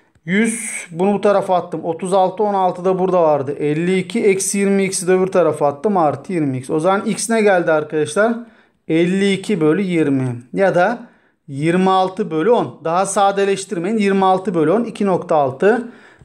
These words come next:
Cevabımız B şıkkı. A B C D dörtgeni biçimdeki kağıt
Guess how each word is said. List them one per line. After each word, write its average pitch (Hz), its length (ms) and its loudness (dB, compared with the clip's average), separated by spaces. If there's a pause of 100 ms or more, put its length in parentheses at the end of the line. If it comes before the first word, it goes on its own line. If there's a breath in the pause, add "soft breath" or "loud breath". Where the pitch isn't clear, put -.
(120)
Cevabımız 160 760 0
B 175 440 2
şıkkı. - 400 -16 (3750)
A 220 240 0
B 254 180 0
C 247 220 0
D 254 200 0
dörtgeni 220 420 2
biçimdeki 185 520 -2
kağıt 214 320 2